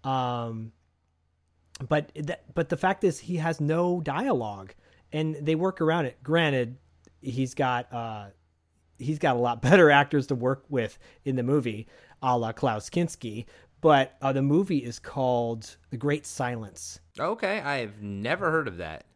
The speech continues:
Speaker 2: That sounds cool, though.
Speaker 1: Yeah. Um,
Speaker 2: Okay.
Speaker 1: And so it's, it's a, it's a badass spaghetti western, and it's a perfect example of, of, of a character having zero dialogue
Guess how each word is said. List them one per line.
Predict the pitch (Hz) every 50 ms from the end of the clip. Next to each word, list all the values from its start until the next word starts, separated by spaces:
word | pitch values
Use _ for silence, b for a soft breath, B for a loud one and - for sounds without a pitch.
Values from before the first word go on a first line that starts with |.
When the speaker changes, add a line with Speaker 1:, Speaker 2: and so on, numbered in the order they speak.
| _ _ _
Speaker 2:
That | 107 117
sounds | - 202 180 139 -
cool, | - 139 165 214 220
though. | 143 123 147 190 208 - _ _ -
Speaker 1:
Yeah. | 143 143 143 139 131 123 113 - _ _ _
Um, | 139 127 123 123 123 120 120 117 113
Speaker 2:
Okay. | 190 208 - 175 190 202 190 _ _ _ -
Speaker 1:
And | 131 127 127 127 127
so | - - 160 151 143 139 139 131 120 b b b b b b b _
it's, | 151 151 143 - - _
it's | 165 147 139 -
a, | 143 127 117 -
it's | - 147 143 -
a | 131 110
badass | 98 90 127 127 123 123 123 123 123 120 120 120
spaghetti | - - - - 120 127 123 113 117 110
western, | 113 117 110 107 - - 117 110 107 104 - _
and | - 123 120 120 123
it's | 123 120 - -
a | 135
perfect | - - 160 151 139 170 156 147
example | 147 139 - 156 147 160 175 - 160 135 131
of, | 127 120 113 113 113 120 - _ _ _ _ _ _ _ _ _ _ _ _ _ _ _ _ _ _
of, | 135 127 120 113 113 - -
of | 135 123 117 110 113
a | 131 -
character | - - - 151 147 156 143 - 156 143
having | 139 147 151 156 151 143 127
zero | 113 117 117 113 123 139 151 165 170 165 151
dialogue | 139 123 131 156 180 202 220 240 247 254 233